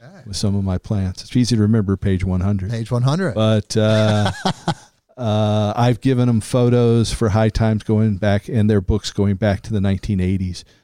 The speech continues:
Speaker 2: And they've come and photographed my garden and written articles about it. But
Speaker 1: Nice.
Speaker 2: I would say one thing that people could do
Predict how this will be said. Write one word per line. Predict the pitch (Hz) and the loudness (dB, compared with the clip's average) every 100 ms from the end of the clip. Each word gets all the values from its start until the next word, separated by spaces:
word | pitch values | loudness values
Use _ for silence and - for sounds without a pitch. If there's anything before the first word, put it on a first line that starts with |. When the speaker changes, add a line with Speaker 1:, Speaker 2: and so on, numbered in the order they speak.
| _ | _
Speaker 2:
And | - | -10
they've | 92 | -10
come | - 98 | -4 -2
and | 92 | -2
photographed | 90 95 90 90 87 - | -2 -4 -4 -4 -6 -6
my | 87 | -10
garden | 82 80 87 82 | -8 -6 -6 -8
and | 87 | -10
written | 90 104 | -10 -8
articles | 85 90 87 80 - | -6 -6 -8 -12 -12
about | 80 76 78 | -10 -8 -10
it. | - - | -14 -4
But | 151 107 | -2 -2
Speaker 1:
Nice. | 120 - - | -10 -14 -2
Speaker 2:
I | 143 | 0
would | 190 175 | 2 0
say | - | 0
one | 143 165 | 0 0
thing | 160 151 139 | 0 0 0
that | 127 - _ | -2 -6 _
people | 147 143 143 113 - | -2 2 0 -2 -6
could | - 113 | -6 -2
do | 107 101 95 | 2 2 0